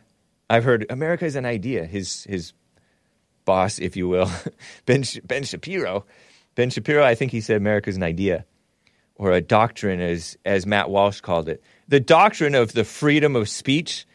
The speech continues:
and the right to carry guns and, uh, the right to discriminate, basic right to discriminate, right? Freedom of association,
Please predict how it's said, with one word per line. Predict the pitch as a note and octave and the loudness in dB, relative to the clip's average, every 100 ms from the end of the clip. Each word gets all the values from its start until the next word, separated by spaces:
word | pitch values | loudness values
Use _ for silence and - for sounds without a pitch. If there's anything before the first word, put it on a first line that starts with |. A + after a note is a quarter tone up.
| _ _ | _ _
and | B2 A#2 | 0 2
the | A2 A2 | 2 4
right | C3+ C#3 | 4 4
to | - A2+ _ _ | -2 -8 _ _
carry | - D#3 C#3+ C3 | -4 2 4 4
guns | G2 A2+ D#3 F#3 F#3+ - _ _ _ | 4 4 2 -2 -6 -14 _ _ _
and, | B2+ B2 A#2+ A#2 A2+ A2+ G#2+ G2+ F#2+ - - | 0 4 4 4 4 2 0 -4 -8 -6 0
uh, | A2 G#2 G2+ F#2+ F2+ - _ - | 4 4 4 2 0 -4 _ -2
the | A#2+ | 4
right | C#3 D3 | 4 4
to | - | 0
discriminate, | B2 G#2+ - C#3+ D#3 E3 F3+ G#2 | -4 -4 0 0 2 2 0 2
basic | - D#3 - C#3+ | 2 2 2 -2
right | G#2+ A#2 D3+ - | 2 2 2 -2
to | A#2 | -6
discriminate, | G2 F#2 - B2 D3+ E3+ - | -4 -6 -4 -4 -4 -4 -4
right? | A2 C3+ - | 0 0 -2
Freedom | - D#3+ E3 | -2 0 2
of | D#3 | 2
association, | C3 - C#3+ D3 A#2 A#2 D3+ - F#3 | 2 2 0 0 -2 -2 -4 -6 -6